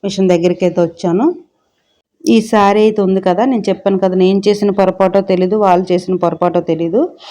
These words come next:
అది ఇద్దరిది మిస్టేక్ ఉందని నేను అనుకుంటున్నానండి. నేనే కరెక్ట్ చేశానని చెప్పను. ఇది ఈ సారీ ఏంటంటే పెళ్లి సారీ అనమాట. పెళ్లిదో something ఏదో మనకైతే తెలీదు. నాకు ఒక టైలరింగ్ వాళ్ళు ఇస్తారు కదా బట్టలు, తెచ్చుకున్న తర్వాత వాళ్ళు ఏం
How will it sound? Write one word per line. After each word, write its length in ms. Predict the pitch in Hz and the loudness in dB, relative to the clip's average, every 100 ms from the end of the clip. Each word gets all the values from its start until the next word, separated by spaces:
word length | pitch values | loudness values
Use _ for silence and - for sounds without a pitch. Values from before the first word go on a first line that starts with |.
| - - 220 | -20 -16 -4
అది 100 | 220 | 0
ఇద్దరిది 480 | 175 180 254 262 | 2 2 2 4
మిస్టేక్ 400 | 240 226 - 233 | 2 2 0 0
ఉందని 280 | 220 220 226 | 2 2 2
నేను 160 | 214 185 | 4 4
అనుకుంటున్నానండి. 600 | 180 185 185 180 175 180 | 2 2 2 2 2 2
నేనే 300 | 190 208 220 | 2 2 2
కరెక్ట్ 460 | 196 185 - 226 | 0 0 -4 0
చేశానని 360 | 233 226 220 208 | 2 2 0 0
చెప్పను. 560 | 190 - 170 190 320 330 - - - | -2 -4 -2 0 0 -2 -18 -20 -10
ఇది 160 | 202 208 | -4 0
ఈ 140 | 208 | 0
సారీ 380 | 202 196 196 214 | 2 4 4 4
ఏంటంటే 540 | 202 190 190 190 202 | 2 2 0 0 0
పెళ్లి 320 | 330 226 190 190 | 2 2 0 0
సారీ 340 | 202 175 170 | 0 2 2
అనమాట. 300 | 160 160 165 - | 2 0 -2 0
పెళ్లిదో 400 | 165 175 214 277 | 0 2 2 2
something 540 | 285 277 247 226 220 | 2 0 0 0 -2
ఏదో 120 | 214 | -2
మనకైతే 400 | 214 202 196 202 | -2 0 0 0
తెలీదు. 440 | 202 185 180 202 370 - - - 202 | -2 0 0 0 -2 -4 -20 -8 -2
నాకు 180 | 196 | 0
ఒక 100 | 190 - | 0 2
టైలరింగ్ 400 | 190 196 214 202 | 4 4 2 0
వాళ్ళు 160 | 190 175 | 2 0
ఇస్తారు 280 | - 208 | -2 -2
కదా 160 | 190 175 | 0 -2
బట్టలు, 360 | 170 160 196 233 | -2 -4 -4 -2
తెచ్చుకున్న 460 | 220 - - 185 | -2 -4 -8 -4
తర్వాత 440 | 180 180 175 175 247 | 0 2 2 2 2
వాళ్ళు 360 | 214 185 185 | 2 2 2
ఏం 120 | 196 | 0